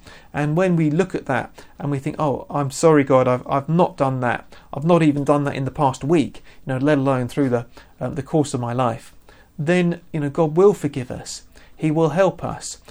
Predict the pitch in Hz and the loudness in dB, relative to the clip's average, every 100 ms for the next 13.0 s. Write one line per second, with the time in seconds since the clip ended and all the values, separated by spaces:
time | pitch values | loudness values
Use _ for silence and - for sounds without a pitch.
0 | - - - 151 143 156 151 143 135 185 | -20 -14 -6 -4 -2 -2 0 0 0 0
1 | 147 117 - 139 131 165 151 - 127 - | 0 0 -2 -4 -2 0 0 -2 -8 -6
2 | 117 - - - - - 135 123 123 - | -8 -8 -20 -20 -18 -8 -4 -4 -6 -10
3 | - 143 - - 147 139 - - - 208 | -6 -6 -4 -4 -4 -4 -12 -14 0 2
4 | 196 135 - - 143 165 160 - 139 139 | 2 0 -4 -6 2 4 4 0 -4 -4
5 | 135 135 127 101 - - - - - - | -4 0 0 0 -6 -12 -16 -20 -20 -6
6 | 175 233 294 226 190 202 175 165 147 135 | -2 2 2 0 -2 -2 0 2 2 2
7 | 123 117 - - - - - - 147 151 | -2 -4 -12 -20 -20 -20 -12 -4 -4 -2
8 | - 185 208 185 254 175 - 117 - - | -2 -2 -4 2 2 2 -2 -6 -6 -14
9 | - - - 180 - 190 233 214 - 160 | -16 -20 -8 -8 -4 0 2 0 0 -2
10 | 135 - 123 - - - - - - - | -2 -2 -2 -2 -12 -14 -16 -20 -20 -20
11 | - - 185 - 175 165 190 180 147 120 | -20 -2 -2 0 -2 0 2 2 0 -2
12 | 110 - - 143 147 139 190 165 143 - | -4 -10 -8 -6 -6 0 2 2 0 -4